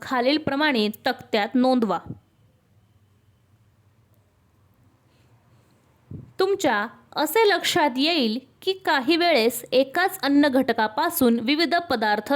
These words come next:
तयार होतात. अन्न पदार्थात जरी विविधता असली तरी त्यातील मुख्य अन्न घटक समान असतो. विविध उदाहरणात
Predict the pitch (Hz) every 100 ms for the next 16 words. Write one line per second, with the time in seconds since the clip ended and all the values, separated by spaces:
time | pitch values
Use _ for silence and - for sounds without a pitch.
0 | 277 226 202 208 233 226 208 - - -
1 | _ _ _ _ _ _ _ _ _ 226
2 | 233 233 247 254 320 330 247 208 - -
3 | _ 220 262 359 370 320 262 262 247 -
4 | 320 339 254 240 240 - _ 320 339 269
5 | 269 311 320 320 240 233 - - 349 359
6 | - 330 254 240 240 233 302 233 220 -
7 | - 285 262 247 247 240 262 - - -
8 | - - - _ _ _ _ _ _ _
9 | _ - _ 233 262 311 339 240 240 269
10 | 349 370 247